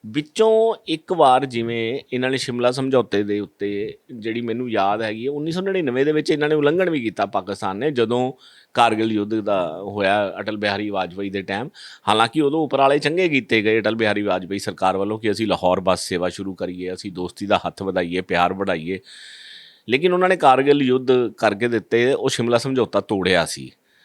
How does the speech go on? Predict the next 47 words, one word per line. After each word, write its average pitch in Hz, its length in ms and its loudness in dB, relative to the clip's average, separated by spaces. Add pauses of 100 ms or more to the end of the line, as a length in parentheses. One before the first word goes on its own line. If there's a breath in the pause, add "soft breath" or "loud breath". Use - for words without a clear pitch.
(160)
ਪਰ 123 100 0
ਫਿਰ 160 260 2
ਵੀ 180 120 4
ਹਿੰਦੁਸਤਾਨ 139 540 4
ਵੱਲੋਂ 127 260 2
ਹਮੇਸ਼ਾ 113 420 0
ਹਾਂ 107 180 2
ਪੱਖੀ - 340 -2
ਰਵੱਈਆ 101 300 -2
ਰੱਖਿਆ 98 340 -6
ਗਿਆ, 101 180 -6
ਨਹੀਂ 101 300 -8 (420 loud breath)
ਚਲੋ 107 240 4
ਆਪਾਂ 98 280 -2
ਕੋਈ 95 220 -2
ਗੱਲ 90 160 -2
ਨਹੀਂ, 90 220 -8
ਇਹਨਾਂ 95 260 -6
ਨੇ 98 80 -2
ਜੇ 98 80 -2
ਤੋੜ 92 280 -4
ਲਿਆ, 95 80 0
ਇਹਨਾਂ 98 140 -2
ਨੇ 98 60 -2
ਗਲਤੀ 87 320 -4
ਕਰ 87 140 0
ਲਈ, 92 180 -4 (120)
ਅਸੀਂ 95 220 -4
ਇਹਨਾਂ 87 220 -4
ਦਾ, 90 100 -6
ਫਿਰ 120 180 -2
ਵੀ 131 120 -4
ਕਾਰਗਿਲ 101 460 -2
ਦੇ 98 60 -4
ਉੱਤੇ 95 380 -4 (260)
ਜਿਹੜਾ 90 240 -2
ਹਿੰਦੁਸਤਾਨ 87 440 -4
ਨੇ 87 60 -6
ਆਪਣੀ 104 160 -8
ਵਾਪਸੀ 92 380 -2
ਕਰ 73 200 -12
ਲਈ 62 140 -16
ਸੀ। - 220 -20 (720 soft breath)
ਹੁਣ 175 100 4
ਜਿਹੜੀ 185 260 4
ਗੱਲ, 185 500 6
ਅਹ, - 240 -4